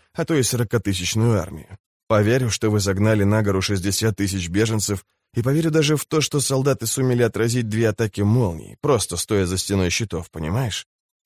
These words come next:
Веллергорф смерил его взглядом. «Потому что всё это истинная правда». «Разумеется.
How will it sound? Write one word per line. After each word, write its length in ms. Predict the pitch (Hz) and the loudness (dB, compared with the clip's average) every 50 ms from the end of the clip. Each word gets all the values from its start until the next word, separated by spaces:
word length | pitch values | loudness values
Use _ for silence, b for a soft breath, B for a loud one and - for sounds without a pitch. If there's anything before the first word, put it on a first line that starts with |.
| _ _ _ _ _ | _ _ _ _ _
Веллергорф 680 | 95 87 110 113 123 131 127 123 117 120 131 123 123 - | -2 2 4 4 4 4 2 2 2 2 2 2 2 0
смерил 420 | - - 113 107 95 87 90 92 | -2 0 2 2 2 2 2 0
его 180 | 92 95 92 90 | 0 0 0 0
взглядом. 480 | 90 101 98 98 85 80 - - - - _ _ _ _ _ _ _ _ _ | -2 -2 -4 -4 -4 -6 -8 -12 -16 -18 _ _ _ _ _ _ _ _ _
«Потому 280 | - 104 104 107 110 104 | -6 -4 -2 -2 -2 -2
что 160 | - - 104 | -4 -6 -6
всё 220 | 95 - - 117 | -4 -4 0 0
это 180 | 120 117 - 113 | 0 0 0 0
истинная 500 | 120 117 107 - - 104 107 110 104 98 | 0 0 0 -2 -2 -2 0 0 0 -2
правда». 580 | 92 - 101 98 87 80 80 - - 78 - _ _ _ _ _ _ _ _ _ _ _ _ - | -2 -4 -4 -4 -4 -6 -10 -14 -20 -20 -20 _ _ _ _ _ _ _ _ _ _ _ _ 0
«Разумеется. 840 | 120 135 156 156 131 139 139 117 95 82 71 - - - - - | 2 4 4 4 4 4 4 2 2 0 -2 -6 -8 -8 -8 -10